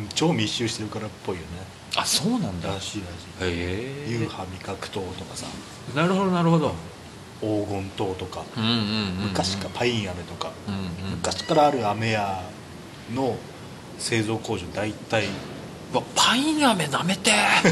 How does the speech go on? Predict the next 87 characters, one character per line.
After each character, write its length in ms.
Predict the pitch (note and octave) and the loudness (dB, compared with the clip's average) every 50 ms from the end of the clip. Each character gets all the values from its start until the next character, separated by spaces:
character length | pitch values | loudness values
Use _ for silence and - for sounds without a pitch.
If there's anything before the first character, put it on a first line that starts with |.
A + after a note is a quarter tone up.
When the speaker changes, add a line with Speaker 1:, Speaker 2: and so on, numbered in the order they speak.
| E3 B3+ B3+ E3 - C4 - - | 10 10 8 10 8 6 4 6
Speaker 1:
<laughs> 800 | - - - - - - - E3+ - - - - - - E3 - | 6 4 4 4 2 -2 -4 -4 -4 -6 -8 -8 -6 -6 -4 2
俺、 160 | B2+ B2+ C3+ | 4 4 4
逆 240 | B2 C3+ C#3 - A3 | 4 2 2 4 4
に 60 | G#3+ | 6
だ 80 | G#3 F#3+ | 6 6
か 60 | D#3 | 6
ら 80 | A#2+ G#2 | 6 4
黄 360 | - - D3+ F#3+ G#3 A#3 G#3 | 6 8 8 10 10 10 8
金 240 | F#3 A#3 A3+ G#3+ F#3 | 10 8 8 8 6
糖 220 | - G#3+ G#3 G3+ | 6 6 6 6
っ 20 | |
て 200 | G3+ - - G3+ | 4 2 2 2
い 200 | G3 F#3 F3+ F3+ | 4 4 4 2
う 40 | F3 | 2
の 80 | - - - - - - D3+ | 0 -2 -4 -6 -6 -2 2
Speaker 2:
う 40 | |
ん。 180 | C3+ B2+ A2 F#2 F2+ F2 - - - - - - - - - - - - - - - - | 2 2 2 2 0 -4 -6 -10 -12 -12 -12 -12 -12 -12 -10 -10 -10 -10 -10 -8 0 2
Speaker 1:
が 80 | D#3+ C#3 | 2 2
一 260 | B2 - - - A3+ | 2 2 2 4 6
番 320 | G3+ A3+ A3+ G#3+ G#3 G3 - - - - - - - - - - - - - - - - - - - - - - - - - - - - - - - - - - - | 8 8 8 8 6 2 0 -4 -10 -12 -12 -12 -12 -12 -10 -10 -12 -12 -12 -12 -12 -10 -10 -10 -10 -10 -10 -10 -10 -10 -10 -10 -10 -10 -10 -10 -10 -10 -10 -6 2
ロ 120 | - D3+ D#3 | 6 6 8
ン 80 | D#3+ | 8
グ 80 | D#3 D3 | 6 6
セ 120 | - E3 | 4 4
ラ 80 | C#3 A#2 | 4 4
ー 20 | |
な 60 | F#2+ F2 | 2 0
ん 20 | |
だ 60 | E2 | -4
っ 0 | D#2 - - - - | -8 -8 -10 -8 -8
て。 840 | - - - - - - - - A2 A#2 A#2 A2 G#2+ G#2+ G#2 G#2+ | -8 -10 -10 -10 -12 -12 -8 -2 0 2 4 6 6 8 8 8
Speaker 2:
へ 40 | G#2 | 8
え。 20 | G#2 | 8
Speaker 1:
食 100 | G2+ A3 | 10 8
べ 60 | A3 | 8
た 80 | - - | 8 6
こ 80 | - | 4
と 80 | - A2 | 4 4
な 100 | A2+ A#2 | 4 4
い 60 | A#2+ | 4
ん 40 | G#2+ | 2
だ 60 | F2 | 0
よ 60 | E2 | -2
ね。 60 | D#2+ - - - - - - - - - - - - - - - - - | -4 -6 -6 -8 -8 -8 -8 -8 -10 -10 -10 -10 -10 -10 -10 -10 -8 -4
Speaker 2:
あ、 120 | - - - | 0 2 4
そ 140 | - - - | 6 6 6
れ 60 | - | 6
赤 320 | - - - - A#3+ C4 | 4 4 4 4 6 6
江 80 | D4+ D#4 | 6 4
珠 320 | - - C4 C4+ C#4 C#4 C#4+ | 4 4 4 6 6 6 6
緒 40 | |
さ 140 | C#4 - C#4 | 8 8 8
ん 80 | C4 C4 | 8 8
も 60 | B3+ | 8
言 80 | A3+ E3+ | 6 6
っ 40 | |
て 80 | - B3+ | 6 6
た 80 | G#3 F3 | 6 6
気 100 | - A2+ | 6 6
が 60 | G#2 | 4
す 100 | G2+ A2 | 4 4
る、 80 | G#2 G2+ | 6 6
ラ 120 | G#2+ A2 | 6 6
ジ 80 | G2+ G2 | 6 4
オ 80 | F2+ | 2
で、 120 | E2+ F#2 F2 | 2 0 4
黄 200 | - B2 A#2+ A#2 | 6 8 8 8
金 180 | A2+ A2+ A2+ | 8 6 6
糖。 60 | A#2+ C3 | 6 6
Speaker 1:
め 120 | E3 F#3+ | 6 4
ち 160 | F3 - - G3+ | 6 6 6 8
ゃ 40 | |
め 140 | G3 G3+ G#3 F#3 | 10 8 8 8
ち 100 | - G#3 | 10 8
ゃ 20 | |
う 40 | F#3 | 10
ま 120 | F#3 F#3 F#3 | 10 8 8
い 40 | |
ん 40 | D#3+ | 6
だ 60 | G2+ | 4
っ 40 | - | 2
て。 160 | - - - | 0 -2 -4
Speaker 2:
あ 160 | - - - B2 | -4 -2 0 0
の、 60 | A#2 | 2
ら 60 | - | 4
し 160 | - - - | 6 6 6
い。 60 | - | 4